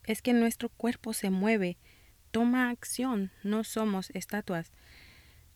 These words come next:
Nuestras manos pueden acariciar o pueden lastimar. Nuestros pies nos pueden llevar a lugares sanos o a lugares de destrucción.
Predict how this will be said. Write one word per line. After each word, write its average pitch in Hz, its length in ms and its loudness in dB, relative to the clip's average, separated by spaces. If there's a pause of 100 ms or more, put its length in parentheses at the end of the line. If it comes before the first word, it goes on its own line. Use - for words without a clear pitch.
Nuestras 214 380 0
manos 214 420 6
pueden 208 340 0
acariciar 196 960 0
o 220 120 -4
pueden 196 360 0
lastimar. 170 760 -2 (340)
Nuestros 202 520 -2 (140)
pies 208 400 2
nos 208 200 -2
pueden 202 300 0
llevar 185 300 2
a 185 80 2
lugares 180 460 -4
sanos 208 580 0 (540)
o 190 100 -2
a 196 60 2
lugares 196 420 4
de 180 140 -2
destrucción. 180 800 -4